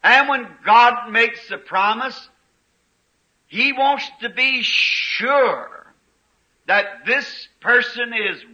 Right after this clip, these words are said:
worthy of the promise before he fulfills what he said or what he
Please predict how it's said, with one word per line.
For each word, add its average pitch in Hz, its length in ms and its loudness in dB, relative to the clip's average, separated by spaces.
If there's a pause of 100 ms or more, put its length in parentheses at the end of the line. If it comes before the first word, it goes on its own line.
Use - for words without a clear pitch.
(120)
worthy 220 580 2 (140)
of 208 400 6
the 214 80 -4
promise 190 720 2
before 196 440 -4
he 208 360 -6 (800)
fulfills 202 680 0
what 190 220 -2
he 180 140 -8 (120)
said 160 280 -4 (1080)
or 131 120 -14
what 190 240 -2
he 196 100 -6